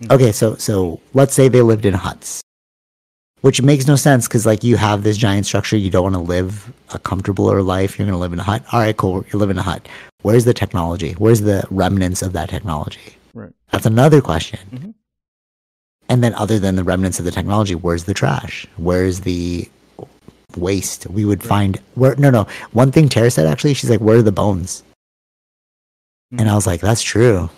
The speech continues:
Speaker 2: Where are the dead bones that date back that far?"
Speaker 1: Right.
Speaker 2: Like, you would, even if, 'cause I was like, "No, they would just commute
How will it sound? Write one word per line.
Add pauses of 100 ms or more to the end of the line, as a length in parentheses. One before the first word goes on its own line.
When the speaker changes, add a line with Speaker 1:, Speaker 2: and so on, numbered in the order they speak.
(140)
Speaker 2:
Where
are
the
dead
bones
that
date
back
that
far?" (180)
Speaker 1:
Right. (300)
Speaker 2:
Like,
you
would, (320)
even
if,
'cause
I
was
like,
"No, (100)
they
would
just
commute